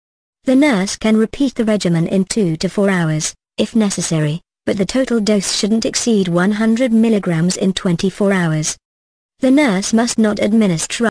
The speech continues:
Answer. Rather, body's thermostat is located in the hypothalamus, therefore, injury to that area can cause problems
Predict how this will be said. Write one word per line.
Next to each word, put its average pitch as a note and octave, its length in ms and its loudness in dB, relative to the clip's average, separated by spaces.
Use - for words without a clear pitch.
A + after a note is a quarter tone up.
Answer. F#3 380 0
Rather, F#3+ 280 0
body's E3+ 480 -2
thermostat G#3+ 800 -2
is F#3 140 0
located F#3+ 600 0
in G3 180 0
the F#3+ 80 0
hypothalamus, F#3 920 -2
therefore, F#3+ 640 2
injury F#3 480 2
to G3 100 -4
that F#3 160 0
area F3 420 0
can A#3 220 0
cause F#3+ 260 0
problems E3 640 0